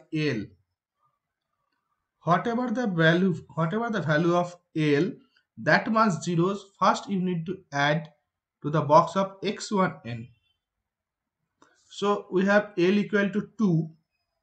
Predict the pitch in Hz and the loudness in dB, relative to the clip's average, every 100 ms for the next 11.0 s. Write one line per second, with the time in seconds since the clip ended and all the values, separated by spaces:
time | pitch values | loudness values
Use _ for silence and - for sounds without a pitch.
0 | _ _ _ _ _ _ _ - 190 185 | _ _ _ _ _ _ _ -4 2 2
1 | 185 - _ _ _ _ _ 240 262 190 | 2 -6 _ _ _ _ _ -2 0 2
2 | 208 220 - 185 175 180 151 147 147 117 | 2 2 2 -2 0 2 2 0 -4 -6
3 | 101 101 _ _ _ _ _ _ _ _ | -10 -14 _ _ _ _ _ _ _ _
4 | _ _ _ _ _ _ _ _ _ _ | _ _ _ _ _ _ _ _ _ _
5 | _ _ _ _ - - - - 151 156 | _ _ _ _ -20 -20 -20 -20 -20 -20
6 | - - - - - - - - _ _ | -20 -20 -20 -20 -20 -20 -20 -20 _ _
7 | _ _ 143 190 - 247 208 160 135 165 | _ _ 2 2 0 -2 0 2 4 2
8 | - - _ _ _ _ _ _ _ _ | -2 -12 _ _ _ _ _ _ _ _
9 | _ _ _ _ _ _ _ _ _ _ | _ _ _ _ _ _ _ _ _ _
10 | _ _ 147 160 202 185 175 147 160 - | _ _ -4 0 0 0 4 4 4 -2